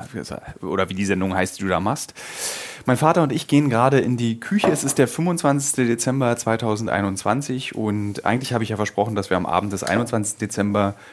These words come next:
eine Familienfolge machen. Aber ich war gestern einfach zu müde. Jetzt sitzen mein Vater und ich in der kleinen, sehr proletarischen Küche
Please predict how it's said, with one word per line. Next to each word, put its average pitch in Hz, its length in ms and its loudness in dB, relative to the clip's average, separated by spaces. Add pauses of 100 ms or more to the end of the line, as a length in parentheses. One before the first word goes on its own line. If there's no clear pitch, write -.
(140)
eine 104 240 0
Familienfolge 104 720 0
machen. 101 400 -4 (640)
Aber 107 140 2
ich 101 100 0
war 98 80 4
gestern 92 280 -4
einfach - 200 -8
zu - 140 -8
müde. 90 320 -4 (380)
Jetzt - 180 -4
sitzen 117 240 0
mein 101 120 2
Vater 110 280 2
und 95 100 -4
ich - 140 -4
in 110 80 -2
der 95 80 0
kleinen, 117 480 0 (840)
sehr 127 380 6
proletarischen 120 840 4
Küche 156 460 2